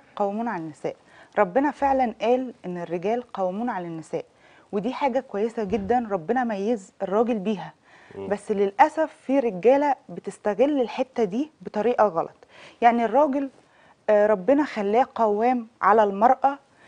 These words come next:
Speaker 1: آه، علشان يتولى المسؤولية ويلبي طلباتها واحتياجاتها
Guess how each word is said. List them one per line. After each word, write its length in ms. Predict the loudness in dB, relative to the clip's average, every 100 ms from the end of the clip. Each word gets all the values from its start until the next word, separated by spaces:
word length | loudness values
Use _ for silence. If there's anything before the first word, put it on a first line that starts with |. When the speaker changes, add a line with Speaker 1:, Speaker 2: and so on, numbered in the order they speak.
| -20 _ _ _
Speaker 1:
آه، 120 | 0 0
علشان 760 | 0 -4 0 2 2 2 -2 -6
يتولى 440 | -2 2 4 2
المسؤولية 1000 | 0 -6 -8 -2 2 4 4 6 6 4
ويلبي 880 | 2 -4 -4 -2 2 4 4 4 2
طلباتها 760 | -6 -2 4 4 2 -2 0 0
واحتياجاتها 960 | -2 -6 -2 0 4 4 2 -2 -4